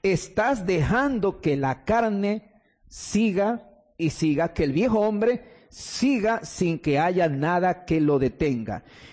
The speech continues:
Mira lo que dice Pablo en el versículo dieciséis. "Andad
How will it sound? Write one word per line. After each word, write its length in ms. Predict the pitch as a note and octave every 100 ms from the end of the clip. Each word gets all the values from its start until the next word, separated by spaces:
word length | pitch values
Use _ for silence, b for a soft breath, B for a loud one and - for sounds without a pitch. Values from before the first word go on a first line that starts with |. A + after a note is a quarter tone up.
| B
Mira 220 | C4+ D#4+
lo 120 | C#4+
que 80 | C4
dice 160 | C4+ B3
Pablo 400 | C#4 B3+ D#3 -
en 120 | F3
el 60 | E3+
versículo 320 | E3 A#3+ A3
dieciséis. 360 | G3 A3+ D#3+ - -
"Andad 500 | G3 G3+ F3 A#3